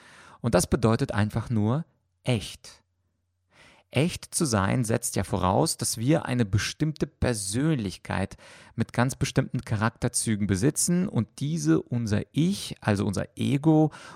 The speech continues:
und unser unverstelltes Original darstellt.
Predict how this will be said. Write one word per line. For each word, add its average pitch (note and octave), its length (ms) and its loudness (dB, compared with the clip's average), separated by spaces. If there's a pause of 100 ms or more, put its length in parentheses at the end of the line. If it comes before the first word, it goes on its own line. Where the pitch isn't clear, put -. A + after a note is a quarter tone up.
und B2 320 2
unser A2+ 320 0
unverstelltes A#2+ 840 -2
Original F#2+ 720 -2 (400)
darstellt. - 720 -10